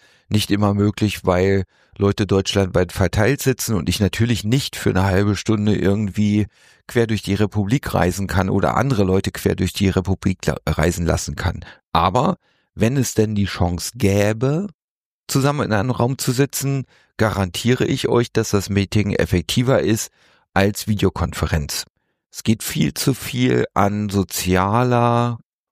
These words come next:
oder emotionaler Kommunikation zum Beispiel verloren. Man guckt in seine Kamera und damit guckt man nicht den Leuten in die Augen. Zusammen an einem Whiteboard sitzen ist was anderes, also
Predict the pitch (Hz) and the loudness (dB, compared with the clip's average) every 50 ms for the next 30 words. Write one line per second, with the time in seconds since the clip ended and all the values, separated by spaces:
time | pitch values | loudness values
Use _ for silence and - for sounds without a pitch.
0 | _ _ _ - 98 92 82 82 - - - 113 123 131 117 - - - 117 107 | _ _ _ -2 0 2 2 0 0 0 -2 0 0 0 0 0 -2 -2 0 2
1 | 107 107 110 107 101 - - 104 107 104 104 101 - 101 92 - - 107 127 139 | 2 2 2 2 0 0 -2 -2 0 2 0 2 0 0 -2 0 0 0 0 0
2 | - - - 92 80 82 82 - - - 85 - - 87 85 82 76 82 82 82 | 0 -2 -2 0 2 2 0 0 0 -2 0 0 0 0 0 2 2 0 0 0
3 | 78 - _ - - _ _ _ _ _ - 90 90 92 87 - - - 123 - | -2 -6 _ -18 -20 _ _ _ _ _ -2 0 0 0 -2 -2 0 0 0 0
4 | - - - - - 98 98 87 90 80 82 78 76 - - 92 110 135 139 131 | -4 -8 -4 -2 0 0 2 2 2 2 2 0 0 0 0 0 2 0 0 2
5 | 143 147 - - - 101 82 85 92 101 92 - - 117 - - 92 92 92 95 | 2 2 2 2 0 0 0 0 0 -2 -2 0 -2 -2 -2 0 2 2 2 2
6 | 98 101 110 135 139 - - - - 107 110 117 117 107 104 107 110 - 87 82 | 2 2 2 2 0 -2 -4 -4 0 0 0 2 2 2 4 4 2 0 -2 -2
7 | 87 98 92 92 - - 87 82 73 78 - - - _ _ _ _ _ _ _ | 0 2 2 2 2 2 0 -2 -4 -6 -10 -16 -16 _ _ _ _ _ _ _
8 | _ _ _ _ - - 117 101 104 117 131 127 - - 110 117 123 120 120 117 | _ _ _ _ -2 0 2 2 2 0 0 -2 -2 0 0 2 2 2 2 2
9 | 131 147 - - - 98 92 - - 87 85 - - - - 98 - - - 92 | 2 2 0 0 0 0 0 2 0 -4 -4 -4 -4 -2 0 0 0 0 0 0
10 | 90 - - - - 92 92 98 117 131 135 143 156 170 175 - - - - - | 0 0 -2 -2 -2 -2 0 0 2 2 2 2 2 0 0 -2 -4 -8 -8 -2
11 | - 90 85 - 71 | -2 0 0 -2 -4